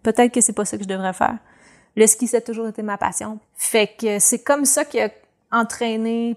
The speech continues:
partir un peu de Whistler parce que j'avais besoin d'un break côté, puis j'avais besoin de me retrouver un peu, je pense.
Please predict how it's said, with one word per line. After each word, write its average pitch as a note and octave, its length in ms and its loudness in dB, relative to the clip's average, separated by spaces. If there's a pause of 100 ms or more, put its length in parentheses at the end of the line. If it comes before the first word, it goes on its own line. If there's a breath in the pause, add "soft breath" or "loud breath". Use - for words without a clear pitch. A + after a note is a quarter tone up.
partir A#3 500 2
un A3 100 2
peu A3+ 160 -2
de G#3 180 -2
Whistler G3+ 420 0
parce - 160 2
que G3 220 0
j'avais F#3+ 240 -2
besoin F#3 460 -4
d'un F#3+ 220 -4
break F#3+ 640 -4
côté, G3+ 420 2
puis - 100 -4
j'avais G#3+ 200 4
besoin A3 200 4
de A3+ 80 8
me G#3+ 60 6
retrouver G#3 480 0
un C4 80 2
peu, D#4 140 -2
je D4+ 100 -2
pense. - 280 -4